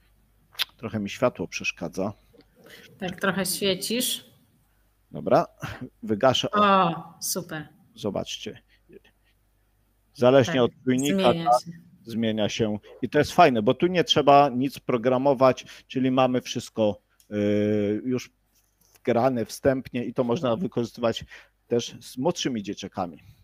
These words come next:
Speaker 1: tak naprawdę, tak? No bo wiecie, że w Kodeju to niestety trzeba wszystko zaprogramować. Ale teraz tak, większość z tych czujników można wykorzystać z robotem, można zaprogramować, y, razem z Kodejem.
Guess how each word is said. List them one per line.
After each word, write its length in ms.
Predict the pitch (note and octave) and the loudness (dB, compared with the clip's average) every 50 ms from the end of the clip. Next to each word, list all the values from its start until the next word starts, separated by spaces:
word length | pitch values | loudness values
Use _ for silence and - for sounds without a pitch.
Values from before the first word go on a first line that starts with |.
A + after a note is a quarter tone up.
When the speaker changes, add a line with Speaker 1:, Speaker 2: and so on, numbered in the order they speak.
| _ | _
Speaker 1:
tak 180 | - F#2 - - | -14 -14 -10 -8
naprawdę, 500 | G2+ F2 - - E2 - - - F#2+ G2 | -8 -8 -8 -8 -10 -10 -10 -10 -8 -4
tak? 180 | A#2+ D3 C3 | -4 -4 -4
No 120 | D3+ D3 C#3 | -4 -8 -6
bo 120 | B2+ B2 | -4 -4
wiecie, 260 | G2+ G#2 G2 - - | -4 -4 -6 -6 -6
że 120 | G2 G2+ G2 | -6 -6 -8
w 100 | - _ | -8 _
Kodeju 400 | - G#2+ F#2 F#2+ F#2 F#2 F#2+ - _ _ - - _ _ - | -6 -6 -4 -4 -4 -6 -6 -8 _ _ -20 -20 _ _ -12
to 80 | A#2 | -12
niestety 480 | A2 G2+ G2 - - - F#2 - _ - | -10 -10 -10 -10 -12 -14 -16 -18 _ -18
trzeba 260 | - - F2+ D#2 D#2 | -16 -14 -12 -12 -12
wszystko 380 | - - - - - - D#2+ - _ _ _ | -14 -14 -18 -20 -20 -20 -20 -20 _ _ _
zaprogramować. 840 | - G#2+ F#2+ - - G2+ F#2+ F#2+ E2+ D#2+ D2 B1+ A1 - - - - - - - - - - - | -10 -10 -10 -8 -8 -10 -8 -8 -8 -8 -8 -10 -10 -10 -10 -10 -10 -10 -12 -20 -20 -10 0 4
Ale 160 | E3 F#3 F3+ | 6 6 6
teraz 340 | - F3+ E3 D#3+ D3+ - - | 8 6 6 6 6 4 4
tak, 220 | - G2 G#2+ F#3 | 2 0 2 4
większość 360 | F#3+ A3+ A#3 - B3+ A3 F#3+ | 2 2 2 2 0 0 0
z 40 | - | -2
tych 180 | - A3 - _ | -8 -12 -10 _
czujników 680 | - G3 F#3+ F#3 F#3 F3 - F#3+ F3 E3+ - - - - | -2 -2 -2 0 -2 0 2 2 2 2 0 -10 -14 -8
można 380 | A2 A2+ C#3+ F#3+ F#3 - F#3 E3+ | 0 4 4 4 4 4 2 0
wykorzystać 500 | D#3 D#3 - F3 D#3+ - - D#3+ D3 E3+ | 0 0 -2 -2 -2 2 2 2 2 2
z 60 | D#3 | 0
robotem, 480 | D3 C#3+ C#3 B2+ D3 C#3 - D3 B2+ B2 | 0 0 0 0 0 0 0 0 0 0
można 300 | C#3+ D3+ - - D3+ C3 | 0 -2 -2 -2 -4 -2
zaprogramować, 920 | - C#3+ - - C3+ C3+ B2+ C3+ C3+ C3 C#3 C3+ B2 B2+ B2+ A#2+ - - | -2 -2 -2 -2 -4 -2 -2 -2 0 0 0 0 2 4 2 2 2 -4
y, 640 | - - - - - - _ - A#2+ A#2+ B2 A#2+ A#2 | -14 -14 -16 -20 -20 -18 _ 4 6 8 8 8 8
razem 320 | C3+ C#3+ A#2+ - C3 B2 | 8 6 6 4 2 -4
z 80 | - - | -6 -4
Kodejem. 640 | - C#3 B2 A2+ C3 C#3+ D3+ C#3+ C3+ C#3 D3 C#3+ | 0 0 2 4 4 4 4 4 2 0 -2 -6